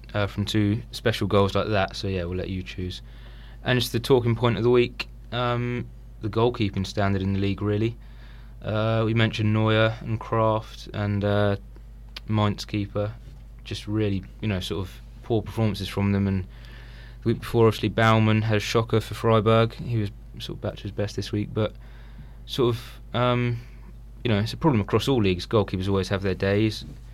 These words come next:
Is it a case of there's just three of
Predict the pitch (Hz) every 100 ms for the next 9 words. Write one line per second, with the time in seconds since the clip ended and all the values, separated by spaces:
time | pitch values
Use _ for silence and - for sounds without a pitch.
0 | - - - - - 104 107 - 117 117
1 | 120 107 117 110 107 - - - - -
2 | - 113 113 113